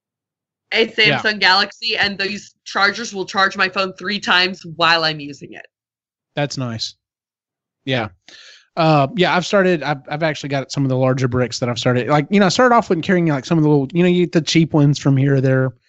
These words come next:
Speaker 2: you know, whatever. And I, you know, had several of those, and then I was given a larger one. I was like, "Ooh, ooh, this is nice." <laughs> I don't have to,
Speaker 1: It's a
Speaker 2: I don't have to
Speaker 1: game
Speaker 2: carry all these
Speaker 1: changer.
Speaker 2: little ones. Yeah,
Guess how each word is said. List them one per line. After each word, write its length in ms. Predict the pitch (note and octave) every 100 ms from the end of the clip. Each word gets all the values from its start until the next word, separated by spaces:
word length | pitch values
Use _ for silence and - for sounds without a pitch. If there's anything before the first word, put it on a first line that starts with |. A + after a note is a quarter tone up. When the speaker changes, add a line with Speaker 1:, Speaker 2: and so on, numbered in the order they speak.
| _ _ -
Speaker 2:
you 60 |
know, 60 | C3+
whatever. 400 | C#3+ C#3 C3+ C3
And 320 | C3+ C#3 C3+ - _ _ _ _ _ _ _ -
I, 120 | F3+
you 180 | F3 E3
know, 80 |
had 180 | C#3 E3+
several 220 | F#3 D#3+ D3+
of 60 |
those, 300 | D#3 C#3 C3
and 120 | G#3
then 80 | E3
I 40 | D#3+
was 100 | C#3+
given 200 | D#3+ D#3
a 60 |
larger 320 | C#3+ D3+ C#3+
one. 140 | C#3 C#3
I 60 |
was 100 | C#3
like, 140 | B2 B2 -
"Ooh, 320 | G#3 C#3+ A2+ G2+ _ -
ooh, 120 | G#3+
this 180 | C#3 F#3+
is 100 | C#3+
nice." 420 | C#3 G#3 D#3+ - -
<laughs> 40 | D#3+
I 120 | E3+
don't 140 | A3
have 140 | G#3+ G3
to, 100 | F#3
Speaker 1:
It's 100 | -
a 100 | -
Speaker 2:
I 40 | D4
don't 100 | B3+
have 100 | -
to 40 |
Speaker 1:
game 160 | - F#3
Speaker 2:
carry 160 | D4+
all 140 | F3 A#3
these 140 | F3+
Speaker 1:
changer. 60 | D3+
Speaker 2:
little 180 | B2+ A#2
ones. 300 | A2 - - _ _ _ -
Yeah, 300 | D3+ G2+